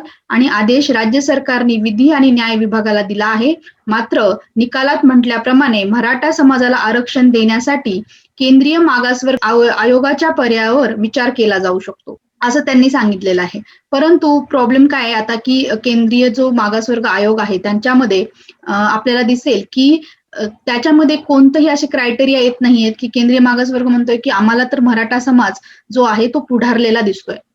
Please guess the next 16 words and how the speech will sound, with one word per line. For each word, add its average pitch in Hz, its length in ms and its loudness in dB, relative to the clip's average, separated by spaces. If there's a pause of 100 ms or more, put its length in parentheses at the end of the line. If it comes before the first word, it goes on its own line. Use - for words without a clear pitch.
(100)
आता 226 160 -2
ह्या, 262 240 2
अ, 214 420 -2
ज्याच्यामध्ये 233 480 0
पेज 240 280 -2
दोन 254 160 0
वर 277 160 4
जर 254 140 -2
आपण 226 300 0
बघितलं 226 440 0 (400)
तर 254 80 2
याच्यामध्ये 277 500 2
मराठा 247 440 2
समाजाला 269 480 2
मागास 233 520 0
ठरवण्यासाठी 247 720 0